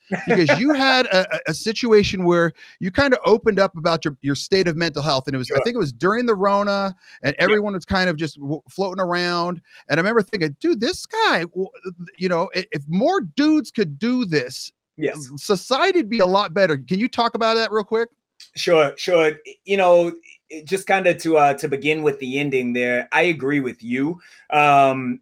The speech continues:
Speaker 2: in that more men, I think that it's incumbent upon u-,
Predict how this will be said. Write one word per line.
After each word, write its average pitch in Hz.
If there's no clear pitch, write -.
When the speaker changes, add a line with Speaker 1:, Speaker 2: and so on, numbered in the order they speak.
Speaker 2:
in 143
that 135
more 151
men, 143
I 139
think 139
that 143
it's 139
incumbent 135
upon 170
u-, 143